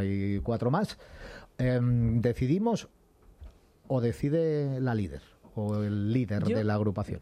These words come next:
Speaker 2: yo la verdad, Constantino, que hoy, después de escuchar la rueda de prensa, y lo hemos comentado además en otro debate,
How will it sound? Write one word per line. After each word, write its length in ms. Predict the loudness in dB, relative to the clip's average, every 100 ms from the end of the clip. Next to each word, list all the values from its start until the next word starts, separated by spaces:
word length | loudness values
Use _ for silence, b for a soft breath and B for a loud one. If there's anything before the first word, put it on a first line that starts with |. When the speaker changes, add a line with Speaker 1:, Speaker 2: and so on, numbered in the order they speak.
| -8
Speaker 2:
yo 160 | -2 0
la 100 | 0
verdad, 220 | -2 -4
Constantino, 540 | -4 -4 -4 -2 -2 -2
que 160 | -2
hoy, 200 | 0 -2
después 440 | -2 -6 -4 -4 -4
de 60 |
escuchar 480 | -6 -4 -6 -4 -2
la 280 | 0 0 0
rueda 300 | 0 0 0
de 120 | 0
prensa, 380 | 0 -2 0 -2
y 40 | 0
lo 100 | 0
hemos 200 | 0 0
comentado 600 | 0 0 2 0 0 0
además 460 | 0 0 -2 -2
en 100 | -2
otro 220 | -2 -2
debate, 520 | -2 0 0 0 -2